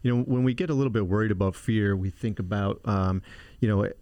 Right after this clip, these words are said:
my whole portfolio, and I think, "Okay, it's going down in value and this is gonna be bad, and so do I have to get out of the market?" and things like that. But if we start to dissect that a little bit and we think about, well, here's the money we've got put together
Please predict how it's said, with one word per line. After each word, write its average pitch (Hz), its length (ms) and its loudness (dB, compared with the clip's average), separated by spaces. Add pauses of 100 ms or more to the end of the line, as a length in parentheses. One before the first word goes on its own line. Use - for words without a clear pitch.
my 107 200 0
whole 110 280 0
portfolio, 98 600 0
and 95 80 2
I 98 40 2
think, 101 180 -2
"Okay, 107 240 0
it's 98 120 -2
going 107 280 2
down 98 300 2
in 98 80 0
value 98 540 2
and 95 120 2
this 98 200 -2
is 95 60 -2
gonna 98 180 0
be 98 120 0
bad, 95 360 0
and 98 80 0
so 104 140 0
do 95 120 0
I 95 60 2
have 104 140 0
to 104 60 -2
get 95 160 0
out 95 160 0
of 95 40 -2
the 90 80 0
market?" 92 400 0
and 95 100 -4
things 98 260 0
like 90 180 0
that. 98 180 0
But 120 100 0
if 117 80 -4
we 151 80 2
start 202 260 -4
to 320 80 -2
dissect 110 640 -2
that 95 140 0
a 90 40 2
little 92 180 2
bit 92 140 0
and 95 80 -2
we 104 80 0
think 135 240 -2
about, 107 220 0
well, 98 140 0
here's 135 400 -2
the 147 100 -2
money 107 300 2
we've 95 160 0
got 95 240 -2
put - 200 -2
together 98 520 0